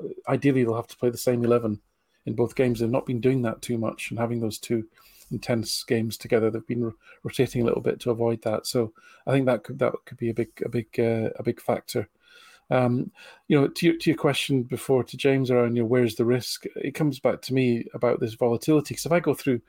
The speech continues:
the stats, the form, you know, the, the hi-, the history, the, the individual players, where they are,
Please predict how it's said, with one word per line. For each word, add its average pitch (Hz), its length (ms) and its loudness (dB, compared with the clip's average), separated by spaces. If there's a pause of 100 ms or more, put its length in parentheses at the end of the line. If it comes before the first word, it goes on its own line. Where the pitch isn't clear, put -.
(520)
the - 80 -8
stats, - 500 2
the - 80 -8
form, 127 640 4
you 131 120 -2
know, 117 140 2
the, 113 260 0 (520)
the 120 120 0
hi-, 127 100 0
the 143 140 -2
history, 127 640 2
the, 110 340 0
the 120 120 0
individual 117 420 -2
players, 127 500 0
where 117 160 4
they 117 120 0
are, 123 380 2